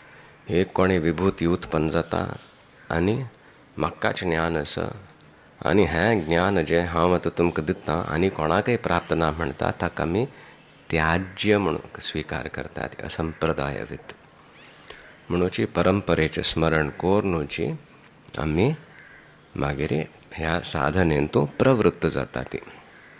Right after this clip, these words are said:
कले प्रमाण जावंक नवें तशें. हं? सो तांतू प्रणम्य संविन मार्गस्थान आगम ज्ञान महागुरून्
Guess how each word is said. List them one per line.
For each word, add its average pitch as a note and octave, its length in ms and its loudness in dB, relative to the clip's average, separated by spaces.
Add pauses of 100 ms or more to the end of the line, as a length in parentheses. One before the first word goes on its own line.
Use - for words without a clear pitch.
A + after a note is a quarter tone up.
(560)
कले F#2+ 120 0
प्रमाण E2 500 4
जावंक D#2+ 340 -2
नवें - 500 -8
तशें. - 200 -6 (520)
हं? D#3+ 140 -8 (2250)
सो - 60 -10 (120)
तांतू F#2 540 -2 (2500)
प्रणम्य G#2+ 480 6
संविन F#2 480 4
मार्गस्थान E2+ 920 2
आगम G#2 600 4
ज्ञान D#2+ 420 2
महागुरून् D2+ 1080 -4